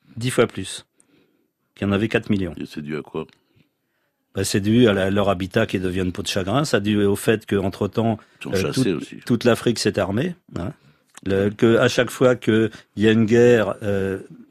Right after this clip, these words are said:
Speaker 1: moderne en Afrique, les gens sont armés, qu'ils ont besoin de viande, qu'ils tapent là-dedans, soit pour manger, soit pour s'amuser, et cetera. C'est le, c'est,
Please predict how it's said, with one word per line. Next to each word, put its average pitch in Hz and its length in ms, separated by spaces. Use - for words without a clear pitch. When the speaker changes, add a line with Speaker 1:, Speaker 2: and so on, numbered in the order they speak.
Speaker 1:
moderne 117 480
en 104 80
Afrique, 110 380
les 101 100
gens 104 180
sont 98 200
armés, 107 360
qu'ils 98 220
ont 110 60
besoin 101 320
de 95 60
viande, 120 300
qu'ils - 140
tapent 101 220
là-dedans, 107 440
soit 107 280
pour 101 160
manger, 98 380
soit 101 200
pour 92 140
s'amuser, 92 420
et 117 60
cetera. 151 400
C'est 98 180
le, 85 180
c'est, - 240